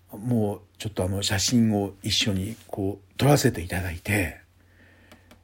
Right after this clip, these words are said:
ねえ。もう、これはもうびっくりしましたね。だから、ビム・ベンダース監督のこの作品に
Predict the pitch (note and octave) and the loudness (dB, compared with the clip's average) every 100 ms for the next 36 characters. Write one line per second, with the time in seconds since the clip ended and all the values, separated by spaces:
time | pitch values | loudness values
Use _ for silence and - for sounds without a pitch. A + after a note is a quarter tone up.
0 | _ _ - D2 C2 C3+ A#2+ E2+ - _ | _ _ -12 -4 4 6 6 2 -8 _
1 | _ _ - _ _ _ - F#2 - E2 | _ _ -20 _ _ _ -12 -10 -10 -10
2 | - - - - - F#2 F2+ F#2 F2 G2 | -8 -6 -6 -6 -8 -6 -4 -4 -4 -2
3 | A2+ E3 G3 D3+ A#2 A2+ - - A#3+ D3+ | 4 6 8 6 4 -2 2 10 10 10
4 | A#2+ - F2 G2+ G#2+ A2 _ _ - - | 4 2 0 0 0 -4 _ _ -20 -20
5 | - - - - _ _ _ _ _ _ | -20 -20 -20 -20 _ _ _ _ _ _
6 | G#2 F#2 F#2 - D#2+ E3+ F#3+ A3 G#3+ F#3 | -4 -4 -4 -4 2 6 10 10 10 6
7 | C3+ A#2+ A#2 - - A#2+ A2+ - G#2+ - | 4 4 2 -2 -4 -4 -4 -6 -10 -4
8 | A2+ A2 A2+ - _ G#2+ B2+ C#3 G2+ - | -4 -2 -6 -12 _ 2 8 8 6 2
9 | - - - - _ - - A2+ D3+ D3+ | -12 -20 -20 -20 _ -10 -4 2 2 2
10 | - - - - - C#3+ E3+ C#3+ C#3 D#3 | -4 -6 -4 -4 -4 -2 2 4 8 8
11 | C#3 F#2+ | 8 6